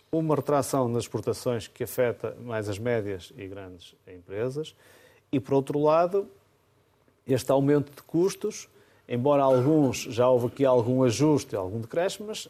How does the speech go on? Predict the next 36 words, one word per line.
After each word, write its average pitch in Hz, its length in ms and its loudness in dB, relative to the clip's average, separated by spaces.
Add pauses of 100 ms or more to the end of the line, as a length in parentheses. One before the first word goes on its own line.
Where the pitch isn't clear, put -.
(120)
há 143 160 0
este 143 260 2
aumento 131 280 -2
de - 60 -20
custos. - 200 -16
Por - 100 -8
isso 127 140 -8
é - 20 -8
que - 120 -6
eu 151 60 0
digo 165 340 -6
que, 185 260 4 (520)
eh, 170 500 6 (100)
em 151 160 0
termos 151 400 2
de 117 100 -6
recursos 113 380 -6
humanos, 113 400 -2
em 107 80 -2
termos 127 240 2
da 123 80 6
remuneração 156 640 2
de 98 80 -4
recursos 98 380 -10
humanos, 139 440 -8 (440)
claro 139 200 2
que - 80 -8
nós 135 200 0
temos 151 280 0
de 120 120 -4
ter 147 280 2
aqui, 160 560 -4
eh, 156 520 4 (420)
algumas, 131 1120 0
algumas 120 600 0
cautelas, 147 800 2